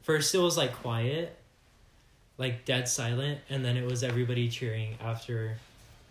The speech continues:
she said yes. And I thought that that was cute.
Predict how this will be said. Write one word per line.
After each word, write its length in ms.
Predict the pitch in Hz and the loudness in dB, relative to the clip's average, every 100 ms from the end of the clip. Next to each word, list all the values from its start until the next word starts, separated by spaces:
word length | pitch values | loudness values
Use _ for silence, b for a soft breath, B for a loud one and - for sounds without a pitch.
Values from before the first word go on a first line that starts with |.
| - - - - | -20 -20 -20 -16
she 200 | - 127 | -8 -4
said 260 | 117 110 104 | -4 -4 -6
yes. 460 | 95 104 - - - - - - - - | -10 -6 -6 -6 -10 -20 -20 -20 -20 -10
And 100 | 131 | -4
I 100 | 143 | -4
thought 240 | 123 110 113 | -4 -6 -8
that 120 | 117 | -12
that 100 | - | -12
was 160 | 120 - | -12 -12
cute. 220 | - | -12